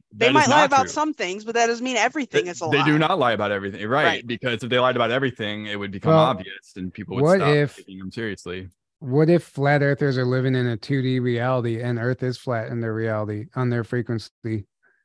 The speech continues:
Speaker 1: Could be.
Speaker 2: It could be, right,
Speaker 1: Who
Speaker 2: right.
Speaker 1: knows?
Speaker 2: They're living
Speaker 3: Like,
Speaker 2: in a
Speaker 3: you guys
Speaker 2: two D
Speaker 3: have heard me,
Speaker 2: reality.
Speaker 3: you guys have heard me use the video game analogy. Uh, like, the video games, two D started off as s-, side scrolling and every circle that you saw was a flat disc.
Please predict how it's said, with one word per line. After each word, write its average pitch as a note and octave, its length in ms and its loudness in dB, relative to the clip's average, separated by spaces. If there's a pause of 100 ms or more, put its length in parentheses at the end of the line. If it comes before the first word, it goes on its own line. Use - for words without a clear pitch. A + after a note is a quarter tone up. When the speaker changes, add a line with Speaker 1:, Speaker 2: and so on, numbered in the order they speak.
(640)
Speaker 1:
Could - 260 -14
be. A2+ 260 -8
Speaker 2:
It A2+ 140 -4
could C3+ 220 2
be, C#3 240 2
right, C3 300 0
Speaker 1:
Who F#3+ 220 -2
Speaker 2:
right. - 0 - (300)
Speaker 1:
knows? A3+ 160 -16
Speaker 2:
They're - 120 -8
living A2 280 -2
Speaker 3:
Like, C#3+ 140 6
Speaker 2:
in - 0 -
a C3 60 6
Speaker 3:
you F3+ 80 6
guys F3 200 8
Speaker 2:
two E3 60 6
D - 0 -
Speaker 3:
have C#3+ 80 2
heard F3+ 180 8
me, F3 120 8
Speaker 2:
reality. F3+ 180 4 (240)
Speaker 3:
you E3+ 120 2
guys E3 180 6
have D3 100 -2
heard D#3 160 4
me D#3 120 6
use C#3+ 200 2
the D3 80 0
video C#3 340 4
game C3 240 0
analogy. C3 580 0 (540)
Uh, B2 260 0
like, C3+ 200 -2
the D3 80 -4
video F#3 240 6
games, D3+ 360 4
two F3 220 4
D E3 240 8
started D3 360 2
off C#3+ 200 2
as C3 240 -4
s-, - 180 -4
side E3 280 2
scrolling D3 500 2
and B2+ 100 -2
every C#3+ 240 0
circle C#3+ 380 -2
that C3+ 140 -2
you B2 60 -4
saw C3 340 2
was A#2+ 200 -2
a A2 60 -8
flat B2 380 -4
disc. A#2 320 -6